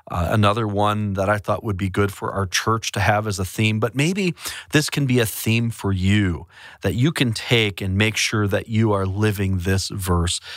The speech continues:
And I think that's great to have a favorite verse or a theme verse. I think that's wonderful because you're putting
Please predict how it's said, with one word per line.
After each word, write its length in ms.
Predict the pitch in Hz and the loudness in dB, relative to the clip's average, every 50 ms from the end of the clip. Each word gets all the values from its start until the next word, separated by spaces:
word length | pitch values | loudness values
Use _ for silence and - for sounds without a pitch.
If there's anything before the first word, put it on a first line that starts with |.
| - - - | -16 -8 0
And 80 | - | 0
I 60 | 98 101 | 2 2
think 220 | - - 95 87 | 2 0 -2 0
that's 200 | 95 90 87 - | -2 -2 -2 -2
great 280 | - - 95 90 87 - | -2 0 0 0 0 2
to 100 | 95 85 | 2 2
have 240 | 90 92 87 85 | 4 4 2 0
a 320 | - 87 92 87 85 85 87 - | 0 0 2 2 2 2 -2 -4
favorite 420 | - - 120 131 135 131 135 127 98 | 0 2 2 2 2 0 -2 -4 -2
verse 460 | 101 110 110 110 107 107 110 - - | -2 0 0 2 2 0 -2 -4 -6
or 160 | 85 90 85 | -8 -8 -8
a 40 | 85 | -8
theme 440 | 87 - - - 120 120 120 113 104 | -8 -8 -2 0 2 2 2 2 0
verse. 340 | 90 98 98 95 95 90 - - - - - - - | 0 0 0 0 0 -2 -4 -8 -16 -16 -16 -8 0
I 100 | - 98 | 0 0
think 200 | 104 - 107 101 | 2 2 0 0
that's 240 | 95 98 95 - - | 0 0 0 0 -2
wonderful 380 | 98 101 98 92 92 - - 90 | -2 0 0 0 -2 -4 -4 -4
because 320 | 87 98 90 113 110 92 | -4 -2 0 2 2 2
you're 80 | 113 104 | 0 -4
putting 360 | - - 120 117 113 107 98 | -2 -2 -2 0 0 -2 -4